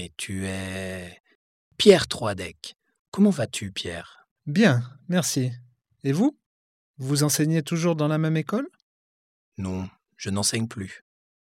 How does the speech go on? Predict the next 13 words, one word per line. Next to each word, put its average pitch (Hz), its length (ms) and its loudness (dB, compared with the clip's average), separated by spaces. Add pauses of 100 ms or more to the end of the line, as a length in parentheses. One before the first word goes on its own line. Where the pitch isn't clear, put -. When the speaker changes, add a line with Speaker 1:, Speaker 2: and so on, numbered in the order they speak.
(320)
Speaker 1:
Je 107 100 -8
suis 107 400 -2
en 104 160 -2
retraite 110 460 -4
depuis 98 420 -6
deux 98 320 -4
ans. 82 140 -12 (840)
Et 107 80 -12
toi, - 380 -14
que - 100 -8
fais-tu ? - 480 -10 (160)
Tu - 140 -8
travailles ? 92 440 -4